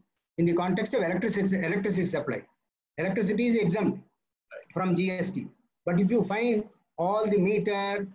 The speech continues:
and the various other charges that they collect, including supply, lineman charges, et cetera, question arose whether they should also be added. They are treated as,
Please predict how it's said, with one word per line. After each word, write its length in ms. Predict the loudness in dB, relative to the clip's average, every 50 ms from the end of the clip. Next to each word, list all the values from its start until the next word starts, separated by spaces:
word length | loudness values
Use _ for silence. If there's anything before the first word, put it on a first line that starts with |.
| -14 -10 -4
and 180 | 0 2 4
the 80 | 4 4
various 460 | 4 4 4 4 2 2 0 0 0
other 500 | -2 0 0 0 0 0 0 -2 -2 -4 -10 -14 _ -6
charges 400 | -4 -2 0 0 0 0 0 0
that 160 | 0 0 0
they 180 | 0 0 0 0
collect, 340 | 0 -2 -2 -4 -4 -8 -12 -18 _ _ _ _ _ _ _ 0
including 420 | 2 4 4 4 4 4 4 2
supply, 480 | 2 0 -2 -2 -2 -2 -2 0 0 2
lineman 540 | 2 2 2 2 2 2 2 2 2 2 0
charges, 380 | 0 0 -2 -2 0 0 0
et 120 | 0 -2 -2
cetera, 340 | -2 -4 -2 -2 -4 -4 -2
question 300 | -2 -2 -2 0 0 0
arose 440 | 0 2 2 2 2 0 0 -4 -8 _ _ _ _ _
whether 320 | -2 0 0 0 0 0
they 200 | 0 2 2 2
should 160 | 2 2 2 2
also 420 | 2 0 0 0 0 2 2 2
be 140 | 2 2 0
added. 380 | 0 0 0 0 -2 -2 -4 -6 -12 _ _ _ _ _ _ _ _ _ _ _ -10 -2 0
They 120 | 0 2
are 180 | 2 0 -2 -2
treated 320 | 0 0 0 2 2 0
as, 340 | 0 0 -2 -2 -2 -4 -8